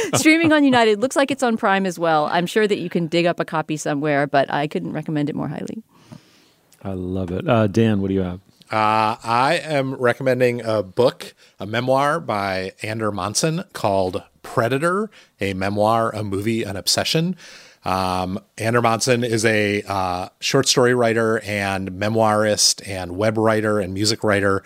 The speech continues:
Speaker 3: who has, uh, seen the nineteen eighty-seven Arnold Schwarzenegger film Predator one hundred and forty-five times. And in his memoir, Predator, he watches it for the one hundred forty-sixth time,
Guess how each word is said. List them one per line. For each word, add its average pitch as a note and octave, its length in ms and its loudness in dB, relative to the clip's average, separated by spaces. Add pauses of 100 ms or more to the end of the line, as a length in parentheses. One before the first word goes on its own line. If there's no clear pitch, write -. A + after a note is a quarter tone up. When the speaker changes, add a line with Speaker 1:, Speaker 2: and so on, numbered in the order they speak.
(420)
Speaker 3:
who G2+ 220 -2
has, F2+ 640 0 (140)
uh, F#2 160 -4
seen G2+ 520 -2 (380)
the G2 260 -2
nineteen G2+ 340 0
eighty-seven G#2 760 2
Arnold G#2 240 0
Schwarzenegger G2+ 560 0
film F#2+ 220 -2
Predator A2+ 400 2
one G2 220 -2
hundred G#2+ 260 -2
and G2 100 -4
forty-five F#2+ 480 -2
times. C#3 540 -2 (640)
And G2 520 -2
in A2+ 180 0
his A2+ 240 -2
memoir, A2 420 4
Predator, A2+ 580 0
he A2 120 -4
watches G2+ 380 -4
it G#2+ 100 -6
for A2 140 -6
the G2 80 -6
one F#2+ 160 -4
hundred G#2 240 -6
forty-sixth - 720 -4
time, F2+ 440 -6